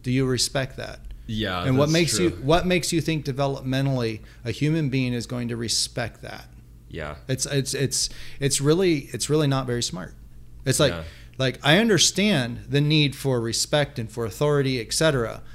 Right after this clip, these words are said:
Speaker 1: but, but what you just described is what I would call authoritarian parenting versus
Speaker 2: Okay.
Speaker 1: authoritative parenting.
Speaker 2: Yeah.
Speaker 1: An authoritarian is a rigid, "Do it because I said so."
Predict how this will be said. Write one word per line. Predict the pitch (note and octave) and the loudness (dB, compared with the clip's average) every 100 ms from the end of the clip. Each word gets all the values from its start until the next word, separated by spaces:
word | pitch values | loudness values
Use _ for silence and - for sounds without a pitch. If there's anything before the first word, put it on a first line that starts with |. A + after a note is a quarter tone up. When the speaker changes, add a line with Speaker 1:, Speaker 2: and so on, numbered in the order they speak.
| - - - | -14 -12 0
Speaker 1:
but, | C#3 C3+ - C3 | 2 2 -4 -4
but | B2+ C#3 | 0 4
what | D3+ F#3 | 4 4
you | G3 | 2
just | E3+ E3+ - | 2 2 0
described | D3 - - D#3 D3 C#3 | 0 2 2 2 4 2
is | B2+ A#2 | 0 -2
what | B2 | 0
I | B2+ | 0
would | B2 A2+ | -2 -2
call | C3 C3 A#2+ | 0 0 0
authoritarian | G#2+ C3 A#2 - D3 D3+ C#3 B2 A2+ | -4 -4 -4 -4 -2 0 0 0 -2
parenting | A#2 A#2+ A#2 A2+ | -2 -2 -2 -2
versus | A2+ - F#2 | -2 0 0
Speaker 2:
Okay. | A2 | 0
Speaker 1:
authoritative | - B2 A2 - B2 A2+ G#2 - | -4 -4 -4 -4 -4 -4 -6 -10
parenting. | A2+ G#2+ G#2+ F#2+ - | -10 -10 -12 -14 -8
Speaker 2:
Yeah. | F2+ C#2 - - - | -8 -8 -10 -14 -2
Speaker 1:
An | C#3 | 2
authoritarian | C#3+ C#3 F#3+ G#3 E3 - G3 G#3 C#3 A2+ A2 - - - | 2 2 4 4 4 2 2 4 2 0 -6 -12 -18 2
is | D3+ C#3 | 6 8
a | C#3+ | 6
rigid, | A#2 D3+ D#3 E3+ F#3+ F#3+ - - - - - - | 6 6 8 6 6 0 -8 -16 -16 -16 -16 -4
"Do | B2 E3+ | 4 6
it | A3 | 6
because | F#3+ F3+ F3 | 2 2 2
I | D#3+ | 4
said | C#3+ - E3 D3+ | 2 0 -2 -2
so." | B2+ G#2 | -4 -4